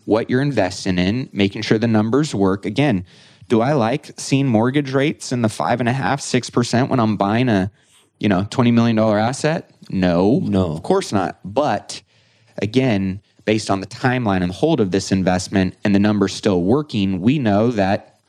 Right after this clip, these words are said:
Speaker 1: most likely over the course of that investment, rates are gonna drop. And I'm gonna have the opportunity to, one, go back and refinance to cheaper debt. And two, as long as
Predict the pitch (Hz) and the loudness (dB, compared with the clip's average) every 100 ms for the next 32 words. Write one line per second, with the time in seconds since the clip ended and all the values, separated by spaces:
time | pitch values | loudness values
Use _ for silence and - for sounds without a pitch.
0 | _ - 170 - 139 170 151 120 127 107 | _ -4 -2 0 -2 -2 0 2 2 2
1 | 135 - 139 131 127 123 120 117 143 165 | -2 0 -2 0 -2 -2 0 0 0 0
2 | 117 123 - _ _ _ _ _ _ - | 2 2 0 _ _ _ _ _ _ -2
3 | 175 - 139 151 127 160 - _ - 117 | 0 0 0 0 0 -2 -4 _ -2 0
4 | 120 120 123 120 117 110 107 113 - 135 | 0 2 0 2 2 2 0 -2 0 0
5 | 117 107 107 - 120 107 107 95 127 143 | 2 2 2 2 2 4 2 0 0 -2
6 | 139 _ _ - 107 107 113 117 110 92 | -6 _ _ -2 0 0 -2 -4 -4 0
7 | 98 110 113 110 110 120 - - - - | 2 2 -2 0 -2 -4 -10 -14 -12 -4
8 | 101 131 135 117 110 - _ _ _ - | -2 0 -2 0 -2 -4 _ _ _ -2
9 | 120 120 113 185 180 139 127 123 147 160 | 0 0 0 2 2 2 0 0 0 2
10 | 147 131 | 0 -2